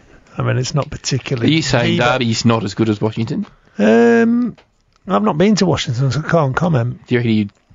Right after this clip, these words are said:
Speaker 2: get a coffee down near the old baseball
Speaker 1: I'm sure
Speaker 2: ground
Speaker 1: you
Speaker 2: and
Speaker 1: could get one, uh, around the, well, no, that's all knocked down. But I think on the actual appointment, uh, I think it's,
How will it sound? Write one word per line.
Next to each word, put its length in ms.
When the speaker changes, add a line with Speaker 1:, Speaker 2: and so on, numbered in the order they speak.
Speaker 2:
get 160
a 80
coffee 360
down 220
near 100
the 120
old 140
baseball 300
Speaker 1:
I'm 20
sure 140
Speaker 2:
ground 140
Speaker 1:
you 80
Speaker 2:
and 80
Speaker 1:
could 80
get 200
one, 380
uh, 140
around 260
the, 160
well, 220
no, 200
that's 180
all 100
knocked 240
down. 320
But 320
I 80
think 220
on 120
the 80
actual 300
appointment, 800
uh, 380
I 60
think 300
it's, 360